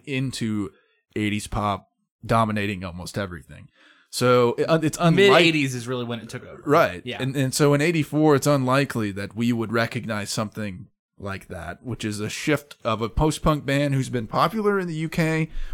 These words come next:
Speaker 1: with li-, less, mar-, uh, far less success in the U S, um, shifting to new wave is not something we would probably be focusing on until, uh, you begin writing more pop songs, which
Speaker 2: I mean, honestly, like, if you think about it,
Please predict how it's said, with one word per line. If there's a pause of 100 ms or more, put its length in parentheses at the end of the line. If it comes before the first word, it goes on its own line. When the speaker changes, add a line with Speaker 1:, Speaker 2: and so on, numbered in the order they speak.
Speaker 1:
with
li-,
less,
mar-, (180)
uh,
far
less
success
in
the
U
S, (540)
um,
shifting
to
new
wave
is
not
something
we
would
probably
be
focusing
on (220)
until, (680)
uh,
you
begin
writing
more
pop
songs, (760)
which (240)
Speaker 2:
I
mean,
honestly,
like,
if
you
think
about
it,